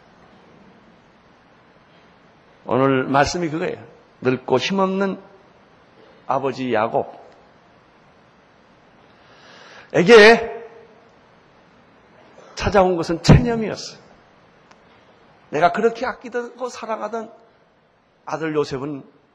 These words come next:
동물에 찢어 죽었고, 그리고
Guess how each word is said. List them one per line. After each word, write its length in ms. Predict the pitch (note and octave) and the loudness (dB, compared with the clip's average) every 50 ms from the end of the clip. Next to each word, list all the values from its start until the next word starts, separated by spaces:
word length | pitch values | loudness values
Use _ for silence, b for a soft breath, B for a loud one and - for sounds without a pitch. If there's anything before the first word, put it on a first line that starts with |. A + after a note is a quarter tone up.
| _ _ _ _ _ _ _ _ _ _ _ _ _ _ | _ _ _ _ _ _ _ _ _ _ _ _ _ _
동물에 400 | - D3 D3 D#3 D#3+ D#3 D#3+ D#3 | -14 -12 -10 -8 -8 -8 -10 -10
찢어 320 | D#3+ - G#3+ F3+ E3+ F3 | -12 -16 -16 -16 -16 -16
죽었고, 480 | - - - - B2 - _ - - _ _ _ _ _ _ _ _ _ _ _ _ _ _ _ _ _ _ _ _ _ _ _ _ _ _ _ _ b b b b b b b b b | -16 -18 -18 -18 -20 -20 _ -20 -20 _ _ _ _ _ _ _ _ _ _ _ _ _ _ _ _ _ _ _ _ _ _ _ _ _ _ _ _ b b b b b b b b b
그리고 600 | - G#3 G3+ A3 G#3+ A3 A3 G#3+ G3 - - - | -12 -10 -8 -4 -2 0 -2 -2 -4 -8 -14 -20